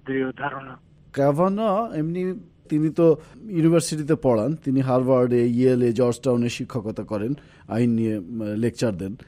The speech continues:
Speaker 2: তার অ্যাবর্শন নিয়ে অবস্থান নিয়ে মনে হয় একটু কন্ট্রোভার্সি রয়েছে।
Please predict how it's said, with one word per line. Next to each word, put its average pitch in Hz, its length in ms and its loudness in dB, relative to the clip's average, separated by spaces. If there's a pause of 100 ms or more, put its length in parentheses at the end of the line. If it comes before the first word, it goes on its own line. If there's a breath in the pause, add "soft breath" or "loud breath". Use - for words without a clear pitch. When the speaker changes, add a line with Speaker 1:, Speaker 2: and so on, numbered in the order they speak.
(200 loud breath)
Speaker 2:
তার 160 220 4 (440)
অ্যাবর্শন 196 560 4
নিয়ে 208 240 2
অবস্থান 151 520 2
নিয়ে 135 380 0 (360)
মনে 147 260 4
হয় 143 240 4
একটু 127 200 0
কন্ট্রোভার্সি 113 640 -2
রয়েছে। 92 440 -4